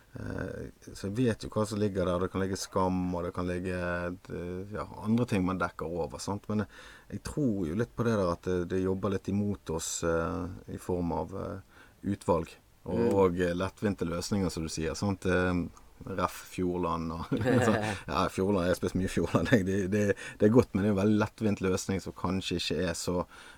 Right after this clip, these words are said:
Speaker 1: eh, bra over tid som hvis man hadde lagd maten fra bunnen av, sant,
Speaker 2: Mm.
Speaker 1: for, selv, sant? Og det, eh, det tar jo gjerne ikke så mye lengre tid. Men, eh, ser vi kanskje et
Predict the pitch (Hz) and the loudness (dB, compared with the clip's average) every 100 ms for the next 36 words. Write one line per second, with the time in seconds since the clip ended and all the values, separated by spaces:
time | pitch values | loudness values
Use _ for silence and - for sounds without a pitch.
0 | - 78 85 95 90 85 85 - 98 90 | -6 -4 -2 2 4 4 0 2 2 2
1 | - 85 - 73 85 - 90 - 85 85 | -2 -4 -4 -8 -10 -10 -8 -4 0 0
2 | 90 87 87 - - 87 82 87 90 87 | 0 -2 -2 -8 -6 -6 -6 -8 -6 -2
3 | 85 80 - - 123 120 98 - - 92 | -2 -4 -8 -2 0 2 0 -4 -4 -2
4 | 80 - 101 101 95 107 - - - - | -2 -4 -8 -4 -2 0 -2 -8 -18 -18
5 | - - 87 80 76 - 101 90 92 90 | -16 -6 -4 -4 -6 0 2 2 0 -2
6 | - - 101 98 92 92 - 98 85 - | -6 -6 -4 -2 -2 -2 -2 -2 -2 -8
7 | - _ _ _ - - 107 107 - 107 | -20 _ _ _ -8 2 6 6 4 2
8 | 104 98 - - - - - - 151 131 | 2 2 -2 -20 -20 -20 -14 0 2 2
9 | - 95 131 123 - | 0 -2 0 -2 -4